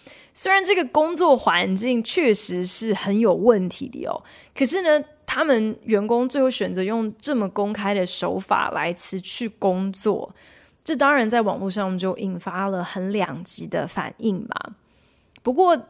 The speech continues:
其中最让人意想不到的一个连锁效应，大概就是这竟然好像无意之间就成为了很多刚好现在也站在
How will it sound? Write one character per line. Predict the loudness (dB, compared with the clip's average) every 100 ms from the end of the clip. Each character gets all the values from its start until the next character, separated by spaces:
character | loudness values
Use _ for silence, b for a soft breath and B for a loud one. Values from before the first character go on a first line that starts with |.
| -12
其 | -6 -2
中 | 0 0
最 | -2 -4 2
让 | 4 4 2
人 | 0 0
意 | -4
想 | -2 -4
不 | -6 -8
到 | -4 0 0
的 | -2 -4 -4
一 | -4
个 | -4 -4
连 | -4 -4 -4
锁 | -6 -8
效 | -6 -2 -2 -4
应， | -8 -4
大 | -2
概 | 0 0
就 | 0 -4
是 | -4 -4 -6 B B B B _ _
这 | -4 -4 -8 _ _
竟 | -4 -2 0
然 | 0 0 -4 -6
好 | -4 0
像 | 0
无 | 0 -2
意 | -2
之 | -2 -4
间 | -4 -2 -2
就 | -2 -4
成 | -4 -2 0
为 | 0 -2
了 | 0 0 0 b b b b _
很 | -8 -2 0
多 | 4 2
刚 | 2 0 0 -4
好 | -4 -6 -8
现 | -6 -4
在 | -2 -2 -2
也 | -2 -6 -2
站 | 0 0 0
在 | 2 2 0